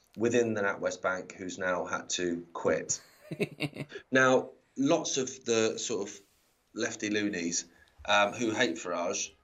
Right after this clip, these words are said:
Speaker 1: um, because he disagrees with them politically, so therefore that makes him a hate figure. Um, they were jumping on the fact that this person had quit and they shouldn't have to have quit. It's like,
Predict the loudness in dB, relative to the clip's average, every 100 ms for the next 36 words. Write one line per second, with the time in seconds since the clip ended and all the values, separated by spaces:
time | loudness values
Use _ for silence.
0 | _ _ _ -14 -4 -2 -2 -4 -10 _
1 | -6 -2 0 0 -4 -10 _ _ _ _
2 | -20 _ _ -8 -4 -4 -4 -2 -2 -2
3 | -2 -2 -2 -4 -4 -2 0 -2 0 -2
4 | -2 0 0 0 -4 -4 0 0 2 0
5 | 0 -2 -2 -4 -12 -14 -14 -16 -18 -20
6 | 0 2 2 -2 -10 _ _ -20 _ _
7 | 0 4 4 4 0 0 0 -2 -4 -6
8 | -4 -4 -4 -8 -8 -2 -2 0 -6 -8
9 | -2 0 0 -2 0 0 0 -6 -6 -6
10 | -6 -6 -4 0 0 2 0 -2 -8